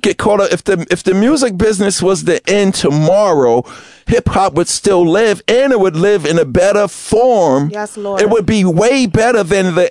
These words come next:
Speaker 1: industry is right now. 'Cause the problem is this. What, what's gonna change hip hop is, like, the same thing, the way Mel changed it with, with the message.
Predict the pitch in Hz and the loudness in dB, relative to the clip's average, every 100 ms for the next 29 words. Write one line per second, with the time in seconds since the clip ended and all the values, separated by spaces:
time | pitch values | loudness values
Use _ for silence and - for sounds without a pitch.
0 | - 208 240 233 208 - - 180 165 135 | 0 0 2 2 0 -2 -2 0 2 2
1 | 135 120 120 113 98 104 78 - - - | 0 0 -2 -2 -2 -2 -2 -6 -14 -20
2 | - - 202 190 - 254 240 208 185 190 | -4 -2 -2 -2 0 0 0 -2 -2 0
3 | 131 - - - _ _ - 185 208 208 | -2 -4 -12 -20 _ _ -8 -2 0 0
4 | 233 - 202 175 - - 220 220 - - | -2 -2 -2 -2 -2 -2 0 0 -2 0
5 | 220 - - 165 151 - 160 160 135 151 | 0 -2 -2 0 0 -2 -4 -4 -2 0
6 | 147 127 - _ _ _ - 156 - 214 | 0 -2 -8 _ _ _ -6 -4 -2 0
7 | 214 196 196 180 165 - - 156 190 185 | -2 -2 -2 0 -2 -4 -2 0 2 2
8 | 180 180 - - 165 - 151 - 160 127 | 2 0 -2 -2 -2 0 -2 0 -2 -2
9 | - - - 170 - 151 151 - | -10 -8 -4 -4 -4 -4 -2 -2